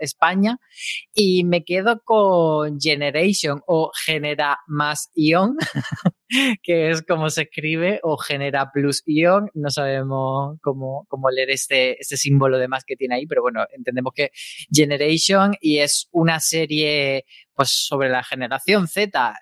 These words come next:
eh, sobre los jovenzuelos, y parece que un poco, por lo que me dio a mí la intuición en, en el tráiler, como una contrapartida de, de Euphoria, pero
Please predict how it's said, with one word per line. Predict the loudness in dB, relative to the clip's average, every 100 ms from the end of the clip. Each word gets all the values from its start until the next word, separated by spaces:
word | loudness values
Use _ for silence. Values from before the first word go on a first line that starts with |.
| -2
eh, | 0 2 0 -2 -4
sobre | -4 -2 -2
los | -4
jovenzuelos, | -4 -4 -4 -2 0 2 2
y | 2
parece | 0 -2 -4 -4
que | -2
un | 0 -2
poco, | 0 -2 0 -2 -2 -4 -16 _ _ _ _
por | 4 4 4
lo | 0 0
que | -2
me | -2 -2
dio | 0 0
a |
mí | 2 0 0 0 0 0 0 0
la | 2 2
intuición | 0 -2 0 0 0 -2
en, | -4 -4
en | -4 -4
el | -2 -2 -4 -2
tráiler, | 0 0 0 -2
como | -4 -4 -2 -2 -2 0 -2 -4 -6
una | 4 6 6 2
contrapartida | 2 0 2 -2 -2 -4 -2 0 2 2
de, | 4 4 4 2
de | 0
Euphoria, | -2 -2 -2 0 0
pero | 0 2 0